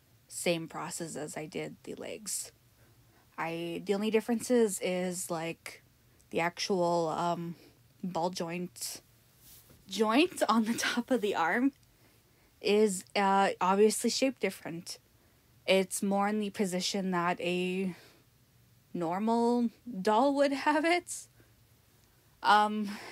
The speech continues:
for anyone that obviously, like, already has a B G D, uh, you would know that,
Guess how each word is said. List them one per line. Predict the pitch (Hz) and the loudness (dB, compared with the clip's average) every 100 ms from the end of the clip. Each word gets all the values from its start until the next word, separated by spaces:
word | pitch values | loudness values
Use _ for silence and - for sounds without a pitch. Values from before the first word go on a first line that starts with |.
| - | -14
for | - | -6
anyone | 208 214 208 | -4 0 0
that | 208 196 - | 2 2 2
obviously, | 185 190 185 - 180 | 0 0 -4 -6 -8
like, | 185 180 | -8 -8
already | 165 170 170 | -8 -8 -4
has | 202 226 | -2 -2
a | |
B | 220 214 | -4 -4
G | 202 214 | 0 0
D, | 208 214 220 _ _ _ _ _ _ _ | 0 -2 -4 _ _ _ _ _ _ _
uh, | 165 175 170 | -2 0 0
you | 175 180 | -2 -4
would | 180 | -4
know | 175 175 | -4 -2
that, | 170 165 160 | -2 -2 -6